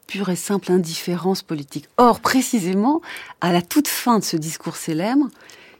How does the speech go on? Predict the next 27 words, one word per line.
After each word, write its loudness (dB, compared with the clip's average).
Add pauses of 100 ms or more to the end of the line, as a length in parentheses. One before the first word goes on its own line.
il -4
dit, « 6
Mais 8
attention, 2
il -2
y 0
a 0
quand -2
même 4
des 2
dangers, 2
ils -2
sont -2
différents -2 (120)
de -2
ceux -4
qui -8
menacent 0
la -6
liberté -6
des -6
anciens, -6
mais 0
ils -4
existent, -8
et -8
précisément, -6